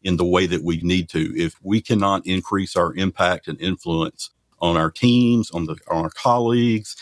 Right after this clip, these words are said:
you know, even with our family and, and communities, we're gonna see those relationships begin to fall apart, and people are just gonna move away from us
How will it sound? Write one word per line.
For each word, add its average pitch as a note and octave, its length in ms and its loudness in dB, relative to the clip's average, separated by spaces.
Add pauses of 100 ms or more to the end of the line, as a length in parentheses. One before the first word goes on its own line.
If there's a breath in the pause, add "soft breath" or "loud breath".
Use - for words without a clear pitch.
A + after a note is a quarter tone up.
(160 loud breath)
you F#2+ 120 -2
know, F2 120 2 (120)
even C#3 260 6
with G#2+ 160 2
our A2 100 2
family G#2 520 0
and, E2+ 200 -2
and E2+ 160 -4
communities, F2 640 -2 (320)
we're G2+ 120 2
gonna F#2+ 160 0
see G#2 200 0
those F#2 220 2
relationships F2 720 -2
begin E2 240 -2
to - 80 -12
fall E2+ 240 2
apart, F2 420 2
and D2+ 160 -8
people F2 240 -8
are D#2+ 60 -6
just - 160 -10
gonna D#2+ 240 -2 (180)
move G2+ 180 0
away E2+ 220 2
from D#2 220 -4
us E2+ 380 0